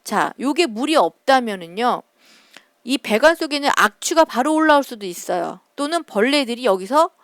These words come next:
모기 같은 것들이 바로 타고 들어올 수도 있겠죠. 그래서 악취나 벌레가 실내에 유입되는 거를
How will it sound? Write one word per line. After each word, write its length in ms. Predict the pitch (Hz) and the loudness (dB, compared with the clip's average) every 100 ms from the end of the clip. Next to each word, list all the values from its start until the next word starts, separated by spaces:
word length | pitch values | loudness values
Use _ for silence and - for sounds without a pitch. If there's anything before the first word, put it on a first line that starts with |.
| _ _ - | _ _ -6
모기 260 | 247 294 | -6 -2
같은 240 | 330 320 269 | -2 -2 -6
것들이 280 | - 208 | -6 -6
바로 260 | 214 202 214 | -6 -4 -6
타고 260 | - 269 226 | -6 -6 -6
들어올 240 | 214 208 | -6 -8
수도 200 | - 185 | -8 -16
있겠죠. 520 | 180 - 175 - 262 - - _ | -14 -10 -10 -2 -2 -2 -18 _
그래서 420 | - 208 190 262 262 - - | -6 -4 0 0 0 -10 0
악취나 680 | 170 - - - 349 359 349 | 4 4 0 -8 0 2 0
벌레가 840 | - 185 196 226 202 170 208 226 | 2 0 2 0 0 2 4 2
실내에 680 | - - 381 370 339 330 202 | 0 -2 2 4 2 0 -4
유입되는 580 | 214 285 - 254 226 196 | -4 -4 -2 -2 -2 -4
거를 260 | 196 269 | -2 -2